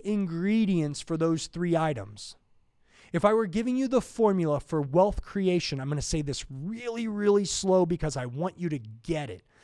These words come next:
I want you to have this so clearly locked in that any idea you have in the future, you can funnel through these three things multiplied by the two we just talked about so that you can equal value to the marketplace.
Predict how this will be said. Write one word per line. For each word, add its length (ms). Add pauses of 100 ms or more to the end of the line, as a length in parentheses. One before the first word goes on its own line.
(280)
I 100
want 220
you 100
to 80
have 280
this 140
so 480
clearly 500
locked 360
in 220 (240)
that 200
any 360
idea 420
you 200
have 220
in 60
the 80
future, 340
you 160
can 300
funnel 320
through 360
these 340
three 420
things 600 (300)
multiplied 640
by 140
the 100
two 340
we 140
just 260
talked 280
about 340 (160)
so 140
that 120
you 80
can 280
equal 360
value 480
to 140
the 80
marketplace. 840